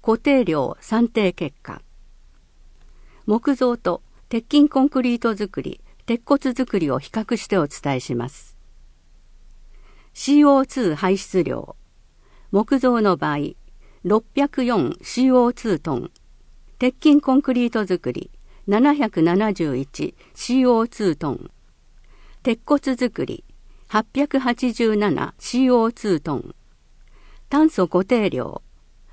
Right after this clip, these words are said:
木造、百四十一シーオーツートン。鉄筋コンクリート造り、二十一シーオーツートン。鉄骨造り、二十一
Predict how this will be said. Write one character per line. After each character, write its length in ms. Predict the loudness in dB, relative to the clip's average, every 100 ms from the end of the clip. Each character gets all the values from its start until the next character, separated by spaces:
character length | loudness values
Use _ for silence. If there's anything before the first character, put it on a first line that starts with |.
| -8
木 320 | -2 0 0 0
造、 380 | 0 -2 -4 _ -20 -16
百 320 | -4 0 4
四 220 | 6 6
十 240 | 4 2 -2
一 400 | -4 -4 -4 -4
シ 280 | -6 0 4
ー 80 | 4
オ 140 | 2
ー 20 |
ツ 140 | -2 -2
ー 120 | -2
ト 160 | -4 -10
ン。 140 | -10 -14 _ _ _ _ -20 -4
鉄 180 | -4 2
筋 200 | 4 6
コ 100 | 6
ン 80 | 4
ク 140 | 4
リ 140 | 0 0
ー 20 |
ト 160 | -2
造 260 | -2 -4 -4
り、 180 | -8 -12 _ -20 -14 4
二 220 | 6 6
十 200 | 4 2
一 400 | 0 -2 -4 -4
シ 280 | -12 -2 2
ー 100 | 4
オ 120 | 4
ー 60 | 2
ツ 140 | -2
ー 100 | -4
ト 160 | -2 -4
ン。 180 | -4 -8 -16 -20 -20 -20 -20 -20 -20 -20 -20 -6
鉄 180 | -6 0
骨 300 | -2 -2 -4
造 260 | -4 -4
り、 240 | -6 -8 -12 -20 -6 4
二 180 | 6
十 220 | 6 2 0
一 360 | -4 -4 -4